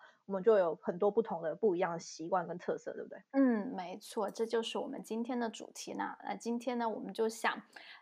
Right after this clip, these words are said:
Speaker 2: 呃，借我们第三期的内容，跟大家分享一些我们在德国遇到的一些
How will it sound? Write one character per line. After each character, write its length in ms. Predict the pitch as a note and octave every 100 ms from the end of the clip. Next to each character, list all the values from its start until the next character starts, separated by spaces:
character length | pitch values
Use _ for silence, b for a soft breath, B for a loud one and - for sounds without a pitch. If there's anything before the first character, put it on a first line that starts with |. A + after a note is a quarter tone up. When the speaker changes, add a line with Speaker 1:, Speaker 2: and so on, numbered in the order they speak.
| -
Speaker 2:
呃， 280 | G#3+ G#3
借 180 | G#3 C4
我 140 | A3+ F#3+
们 180 | F#3 G3+
第 160 | C4+
三 280 | B3+ C#4+ C#4+
期 180 | C#4+ C#4+
的 120 | C4
内 160 | A#3+ A3+
容， 240 | G3+ F#3+
跟 180 | G#3 A3
大 160 | A3+ A3+
家 160 | A3+
分 260 | A3+ - A#3+
享 220 | B3+ G3
一 120 | - G3
些 280 | - G#3 G3
我 160 | G3+
们 180 | F3+ F3+
在 180 | G3+ G#3+
德 240 | G#3 F#3
国 260 | F#3+ G3 G3
遇 220 | B3+ A#3
到 200 | G#3+ G3
的 120 | - -
一 180 | G#3 G3
些 400 | - G#3+ G3+